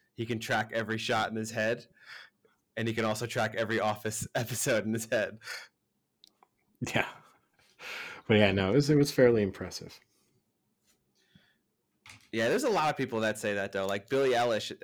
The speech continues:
Speaker 1: Eilish is another one that, where she says she's, like, the world's renowned expert on The Office.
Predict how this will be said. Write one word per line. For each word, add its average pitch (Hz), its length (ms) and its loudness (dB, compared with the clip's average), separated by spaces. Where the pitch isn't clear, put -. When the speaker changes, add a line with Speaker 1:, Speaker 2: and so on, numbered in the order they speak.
Speaker 1:
Eilish 104 380 -2
is 101 80 -10
another 98 320 -6
one 92 340 -8
that, 101 160 -2
where 104 100 -6
she 110 240 -6
says 101 320 -6
she's, 101 600 -10
like, 101 220 -10
the 107 80 -10
world's 101 400 -10
renowned 110 440 -8
expert - 460 -10
on 95 140 -10
The 98 100 -10
Office. - 600 -12